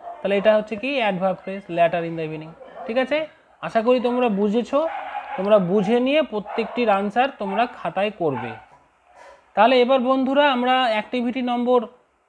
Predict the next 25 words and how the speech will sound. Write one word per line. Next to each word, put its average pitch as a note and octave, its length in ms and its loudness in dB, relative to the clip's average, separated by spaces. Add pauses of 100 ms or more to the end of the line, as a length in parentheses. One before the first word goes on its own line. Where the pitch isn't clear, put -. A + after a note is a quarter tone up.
(140)
ফোরে A#3+ 380 4
ঢুকে G#3+ 260 0
গেলাম। C4 320 -2 (580)
এখানে C4+ 300 -2
কি C4+ 180 -4
দিয়েছে B3+ 360 0
প্রশ্ন? A#3+ 480 -4
Write G3 380 2
a C4+ 60 0
letter G3+ 360 0
to B3+ 160 -10
your B3 180 0
friend A#3+ 440 -4
who A3+ 360 -4 (440)
stays C4+ 460 2 (640)
far A3 200 4
away, E3+ 440 2
describing G#3+ 500 -2 (100)
about F3+ 160 2
a E3 120 -6 (100)
festival F3+ 380 -8
of D#3+ 300 -2
West D#3+ 180 -10
Bengal। D3+ 380 -4 (1200)
You C#4+ 180 4